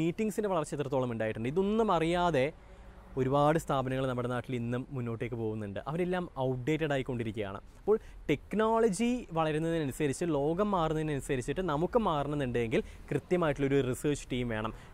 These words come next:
വികസി-, വികസിച്ചുകൊണ്ടിരിക്കുന്ന പല രാജ്യങ്ങൾ, അല്ലെങ്കിൽ വികസിച്ച് കഴിഞ്ഞ പല രാജ്യങ്ങളിലും, ഡെവലപ്ഡ് ആയിട്ടുള്ള നേഷനിൽ എന്തൊക്കെ കാര്യങ്ങളാണ് ഇന്ന് നിലവിലുള്ളത്, ആ കാര്യങ്ങളായിരിക്കും കുറച്ച്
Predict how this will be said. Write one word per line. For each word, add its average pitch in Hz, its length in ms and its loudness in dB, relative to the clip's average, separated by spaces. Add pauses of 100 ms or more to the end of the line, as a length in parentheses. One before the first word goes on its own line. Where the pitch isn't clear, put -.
(100)
വികസി-, 165 360 2 (140)
വികസിച്ചുകൊണ്ടിരിക്കുന്ന 190 840 2
പല 156 100 2 (100)
രാജ്യങ്ങൾ, 135 360 0
അല്ലെങ്കിൽ 147 260 2
വികസിച്ച് 156 400 -2
കഴിഞ്ഞ 156 320 4
പല 156 80 2 (100)
രാജ്യങ്ങളിലും, 123 540 0 (300)
ഡെവലപ്ഡ് 165 380 2
ആയിട്ടുള്ള 196 280 2
നേഷനിൽ 147 400 0
എന്തൊക്കെ 143 340 0
കാര്യങ്ങളാണ് 151 480 2
ഇന്ന് 143 160 0
നിലവിലുള്ളത്, 127 520 2 (380)
ആ 214 40 6 (140)
കാര്യങ്ങളായിരിക്കും 202 560 2
കുറച്ച് 190 220 2